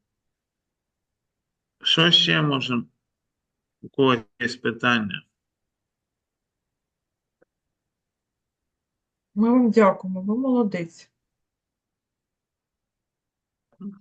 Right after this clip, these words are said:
Speaker 2: Давайте
Speaker 1: Так,
Speaker 2: будемо
Speaker 1: добренько, я
Speaker 2: вас, будемо вас відпускати. У мене щось так телефон весь час.
Speaker 1: Мгм.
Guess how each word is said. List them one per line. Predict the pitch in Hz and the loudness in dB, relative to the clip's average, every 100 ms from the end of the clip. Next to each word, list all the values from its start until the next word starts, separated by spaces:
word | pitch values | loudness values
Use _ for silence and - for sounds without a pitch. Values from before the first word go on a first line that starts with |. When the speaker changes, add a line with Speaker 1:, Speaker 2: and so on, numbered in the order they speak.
| _ _ - 240 180 - _ _ _ _ _ _ _ _ _ _ _ _ | _ _ -18 -16 -18 -20 _ _ _ _ _ _ _ _ _ _ _ _
Speaker 2:
Давайте | 185 185 202 214 | -10 -2 2 4
Speaker 1:
Так, | 233 196 | 4 2
Speaker 2:
будемо | 202 214 | 4 6
Speaker 1:
добренько, | 214 214 107 110 | 6 4 0 -6
я | 117 123 - _ _ _ _ | -6 -6 -10 _ _ _ _
Speaker 2:
вас, | 196 240 262 - - - | 2 6 4 2 -14 -6
будемо | 165 190 240 214 247 233 | -4 2 4 6 6 6
вас | 233 240 | 4 4
відпускати. | 233 240 - 247 - 190 165 | 0 0 -4 -6 -4 -4 -2
У | 196 | -4
мене | 220 233 | -4 -6
щось | 233 - 220 | -8 -8 -10
так | - 226 226 - - _ _ _ | -6 -6 -6 -10 -20 _ _ _
телефон | 226 240 240 302 233 | 0 0 0 -4 -2
весь | 196 196 143 | -4 -6 -6
час. | 139 139 | -4 -4
Speaker 1:
Мгм. | 135 139 | -6 -8